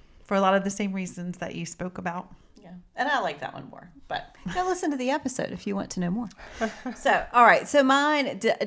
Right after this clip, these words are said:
Speaker 2: definitely the expectation thing plays in here. So my unpopular opinion is about Colleen Hoover's Verity. And this is one, again,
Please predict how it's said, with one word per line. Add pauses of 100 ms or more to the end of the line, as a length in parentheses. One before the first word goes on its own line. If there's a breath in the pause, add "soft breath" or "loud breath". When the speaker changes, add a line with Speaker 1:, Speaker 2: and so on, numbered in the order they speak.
Speaker 2:
definitely
the
expectation
thing
plays
in
here.
So
my
unpopular
opinion
is
about
Colleen
Hoover's (180)
Verity. (500 loud breath)
And
this
is
one,
again,